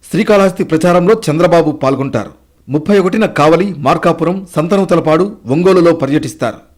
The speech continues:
ఇక తొలి రోజు ఒకే రోజు మూడు రోడ్ షోల్లో పాల్గొన్న చంద్రబాబు వైసీపీ ప్రభుత్వంపై ఫైర్ అయ్యారు. ఒక్క ఛాన్స్ అంటూ అధికారంలోకి వచ్చిన సీఎం జగన్ పాలనలో ఏ ఒక్కరూ సంతోషంగా లేరని ఆయన అన్నారు.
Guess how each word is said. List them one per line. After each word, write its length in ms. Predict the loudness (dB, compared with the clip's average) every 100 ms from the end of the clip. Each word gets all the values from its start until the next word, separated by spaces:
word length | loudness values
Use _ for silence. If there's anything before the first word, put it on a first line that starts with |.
| _ -4
ఇక 120 | -2
తొలి 260 | 0 2
రోజు 220 | 4 4 2
ఒకే 240 | 2 4
రోజు 200 | 4 2
మూడు 300 | 0 2 2
రోడ్ 140 | 2
షోల్లో 280 | 2 2 2
పాల్గొన్న 420 | 2 2 2 0 -2
చంద్రబాబు 520 | 0 2 2 0 -6 -16 -8
వైసీపీ 500 | -2 -2 -2 -4 -2
ప్రభుత్వంపై 640 | 0 0 0 -4 0 0
ఫైర్ 280 | 0 0 2
అయ్యారు. 300 | 2 -2 -8 -14 _ _ -6 -6
ఒక్క 200 | -2 -2
ఛాన్స్ 320 | 0 0 0
అంటూ 180 | 0 2
అధికారంలోకి 580 | 2 2 0 0 0
వచ్చిన 220 | -2 -4 -6
సీఎం 360 | -2 -2 0
జగన్ 280 | 2 0 0
పాలనలో 420 | 0 0 0 -6 -12 _ -8
ఏ 140 | 0
ఒక్కరూ 400 | 2 2 2 0
సంతోషంగా 580 | 0 -2 0 0 2 2
లేరని 340 | 2 2 2 0
ఆయన 220 | -2 -2
అన్నారు. 280 | -2 -6